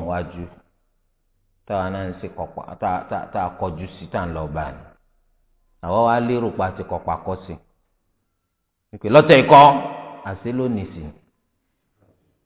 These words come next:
Ọ̀tẹ̀ yìí ni wọ́n ṣẹ̀ṣẹ̀ ń sọ, àṣé òní ni. "قل إن الموت الذي تفرون منه فإنه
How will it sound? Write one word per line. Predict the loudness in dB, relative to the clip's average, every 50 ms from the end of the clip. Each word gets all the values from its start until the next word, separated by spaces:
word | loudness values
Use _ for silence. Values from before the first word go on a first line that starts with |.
| _ _ _ _ -8
Ọ̀tẹ̀ | -8 -8 -6 -2 0 0
yìí | 0 2
ni | 0 0
wọ́n | 0 0 0
ṣẹ̀ṣẹ̀ | 0 0 -2 -2 -4 -4
ń | -4
sọ, | -6 -6 -6 -6
àṣé | -4 -2 -2 0 2
òní | 2 2 2 0
ni. | -2 -4 -6 -10 -14 -18 -20 -20 _ _ _ _ _ _ _ _ _ _ _ _ _ _ _ _ _ _ _ _ _ -2
"قل | 2 2 4
إن | 4 2 2 2 2
الموت | 2 2 2 2 2 2 2 2 2
الذي | 0 0 2 0 0 0 0 0 0
تفرون | 0 -2 -2 0 -2 -2 0 0 0 0 2 0
منه | 0 0 0 0 0 -2
فإنه | -2 0 0 0 2 2 2 4 6 6 8 8